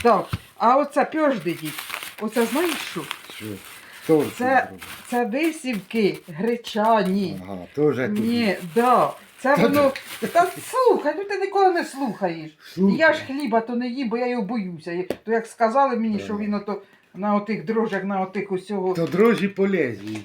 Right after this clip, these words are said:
Speaker 2: дрожжі
Speaker 1: Так,
Speaker 2: надо
Speaker 1: слухай,
Speaker 2: для організму.
Speaker 1: слухай, не, ні, я не можу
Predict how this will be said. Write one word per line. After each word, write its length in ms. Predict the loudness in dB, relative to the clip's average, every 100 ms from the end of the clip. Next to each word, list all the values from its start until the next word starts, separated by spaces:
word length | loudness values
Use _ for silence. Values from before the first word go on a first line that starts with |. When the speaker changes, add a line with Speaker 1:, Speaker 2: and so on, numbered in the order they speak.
| -12
Speaker 2:
дрожжі 540 | -10 0 4 4 2
Speaker 1:
Так, 80 | 0
Speaker 2:
надо 240 | 2 2
Speaker 1:
слухай, 260 | 2 2 2
Speaker 2:
для 100 | 0
організму. 340 | -4 -6 -6
Speaker 1:
слухай, 280 | -6 -4 -6 -4
не, 160 | -10 -10
ні, 420 | -10 -2 2 2 2
я 140 | 2
не 100 | 2
можу 280 | 0 0